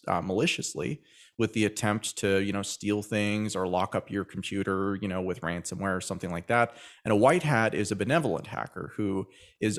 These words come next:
also finding, you know, they're still a gunslinger, right? They're still a hacker. But instead of doing it for evil, uh, or for their own purposes, they're doing it to help people, right? So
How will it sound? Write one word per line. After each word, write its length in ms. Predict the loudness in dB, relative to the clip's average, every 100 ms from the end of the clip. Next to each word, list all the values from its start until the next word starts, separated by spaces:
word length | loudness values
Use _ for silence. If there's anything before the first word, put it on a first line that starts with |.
| 4
also 540 | 4 6 4 4 4
finding, 480 | 0 0 0 2 2
you 60 | 2
know, 100 | 2
they're 100 | 2
still 220 | 2 2
a 40 |
gunslinger, 600 | 4 2 2 -4 -6 -4
right? 200 | -2 -2
They're 120 | -2
still 240 | -4 2 2
a 40 |
hacker. 480 | 2 0 0 -4 -6 -12 -20 _ 2
But 100 | 4
instead 400 | 2 4 6 6
of 160 | 4
doing 300 | 4 4 4
it 120 | 0
for 200 | -2 -4
evil, 680 | -2 -2 2 4 4 2 -4 -2
uh, 260 | 2 2 2
or 200 | 0 -2
for 160 | 0
their 140 | 2 2
own 100 | 2
purposes, 460 | 0 -2 -4 -2
they're 160 | 0 0
doing 260 | 0 0
it 100 | -2 -4
to 60 |
help 300 | -2 -2 -2
people, 300 | -8 -16 -10 0
right? 240 | 0 0
So 360 | 0 4 4